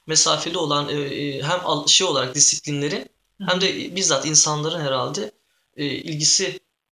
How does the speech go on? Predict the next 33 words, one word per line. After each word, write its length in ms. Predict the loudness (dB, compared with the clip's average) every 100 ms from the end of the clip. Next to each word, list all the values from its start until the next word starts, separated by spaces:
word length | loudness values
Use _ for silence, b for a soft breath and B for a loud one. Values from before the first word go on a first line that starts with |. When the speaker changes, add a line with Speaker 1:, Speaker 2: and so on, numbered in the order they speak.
| -8
Speaker 1:
oluşmaya 480 | 2 2 2 0 0
başlamıştır 760 | 2 2 2 0 0 -2 -6
diye 240 | -8 -6 -2
düşünüyorum. 580 | 0 0 -4 -4 -6 -8 _ -8
Speaker 2:
Tabii, 280 | -6 -6 -10 _ -10
tabii. 280 | -8 -8 -12 -14
Kesinlikle 560 | -2 2 2 -2 -8 -6
öyle. 320 | -4 -6 -8 B B B -4
E, 260 | -2 -2
ama 220 | -2 -2 0
zaten, 580 | 2 2 2 0 -2 -4
e, 280 | -2 -2
genelde 540 | -2 -2 0 0 0 0
böyle 260 | -2 -2 -2
değil 160 | -4
midir? 200 | -4 -2
Akademide, 1040 | -2 -2 -4 -4 -4 0 0 2 0 -2 -4
e, 80 |
biraz 360 | -2 0 0 0
daha 140 | 0
işin 280 | 2 0 0
teorisiyle, 800 | -2 -2 0 2 2 2 0 0
e, 260 | -2 -2 -4
Speaker 1:
Hı 60 |
hı. 40 | -4
Speaker 2:
uğraşılır. 640 | -4 0 0 0 -4 0
İşte, 280 | 0 2 0
e, 380 | -2 -2 -4 -4
felsefi 640 | -2 0 -2 -4 -6 -6
boyutu, 580 | -6 -4 -4 -4 -4 -4
e, 220 | -4 -4
neler 320 | -2 0 0
yaşanmış, 720 | 2 2 2 0 2 2 2